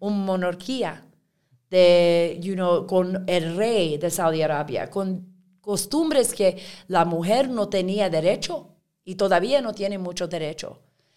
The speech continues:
Pero yo aprendí ahí a hacer preguntas,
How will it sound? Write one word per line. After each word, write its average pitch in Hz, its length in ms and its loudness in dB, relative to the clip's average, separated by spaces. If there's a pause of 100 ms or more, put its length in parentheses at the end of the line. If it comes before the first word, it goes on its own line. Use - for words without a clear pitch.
(500)
Pero 262 800 6 (100)
yo 196 200 4
aprendí 214 480 2
ahí 202 580 -2 (1500)
a 202 60 -10
hacer 202 220 -2
preguntas, 196 920 -6